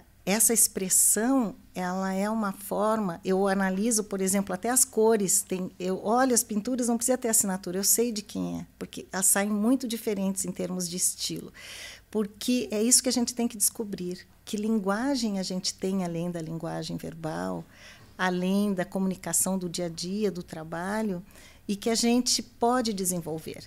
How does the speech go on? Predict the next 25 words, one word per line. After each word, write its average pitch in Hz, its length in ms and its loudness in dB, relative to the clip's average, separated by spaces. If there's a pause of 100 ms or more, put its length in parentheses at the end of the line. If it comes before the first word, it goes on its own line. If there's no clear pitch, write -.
(280)
Neurologicamente, 196 1300 2
hoje 196 200 0
nós 175 180 -2
sabemos 180 680 -2
que - 100 -4
existe 196 400 0
a 220 80 2
neuroplasticidade. 233 1500 -2
O 202 80 -4
que 233 160 -4
que 233 140 -4
é 220 60 2
isso? 175 280 0
É 165 80 -4
uma 180 140 -2
capacidade 190 880 -2
de 190 120 -4
remodelação 196 1040 0
dos 175 140 -8
neurônios, 165 800 -6 (360)
de 196 100 2
buscar 220 440 2
uma 240 140 4
segunda 240 460 4
via. 170 340 -4